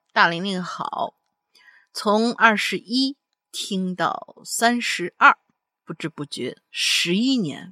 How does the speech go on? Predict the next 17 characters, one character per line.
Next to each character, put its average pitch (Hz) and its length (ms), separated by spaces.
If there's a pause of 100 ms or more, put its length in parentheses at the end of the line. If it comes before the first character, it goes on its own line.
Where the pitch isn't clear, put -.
过 92 240
去 - 180
了。 - 80
哎 123 140
呦， 175 120
我 208 80
天！ - 260 (1120)
哎 190 100
呀， 185 160 (220)
非 - 140
要 214 100
说 214 160
岁 240 260
数 - 220
嘛。 180 80 (1040)
鬼 294 260
影 220 460